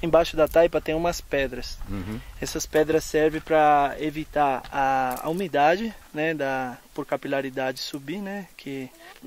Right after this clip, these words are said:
Speaker 1: pode ter algum tipo de umidade embaixo da terra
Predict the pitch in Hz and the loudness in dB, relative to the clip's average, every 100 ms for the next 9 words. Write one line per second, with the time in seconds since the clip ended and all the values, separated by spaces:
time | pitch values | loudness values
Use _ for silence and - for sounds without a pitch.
0 | - 143 156 143 170 160 160 156 160 156 | -6 2 2 4 4 4 4 -6 -4 -2
1 | 165 147 151 143 147 143 151 143 - 156 | -2 2 2 2 2 0 2 -2 0 2
2 | 185 202 | 2 0